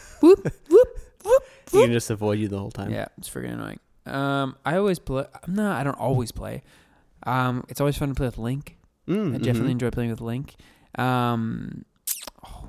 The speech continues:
Speaker 1: what's the guy's name who I always play with? I forget his name now.
Speaker 2: What, what
Speaker 1: He has a
Speaker 2: is
Speaker 1: sword.
Speaker 2: a s-,
Speaker 1: It's not,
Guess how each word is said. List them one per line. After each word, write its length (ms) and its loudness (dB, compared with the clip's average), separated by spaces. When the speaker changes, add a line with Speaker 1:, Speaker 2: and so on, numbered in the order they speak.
Speaker 1:
what's 240 -10
the 60 -14
guy's 260 -8
name 180 -6
who 80 -6
I 80 -6
always 180 -4
play 180 -8
with? 80 -6
I 40 -10
forget 240 -8
his 100 -6
name 240 -4
now. 220 -12
Speaker 2:
What, 380 0
what 380 0
Speaker 1:
He 120 0
has 80 2
a 40 0
Speaker 2:
is 100 -2
Speaker 1:
sword. 280 -2
Speaker 2:
a 40 -16
s-, 180 -8
Speaker 1:
It's 100 -10
not, 200 0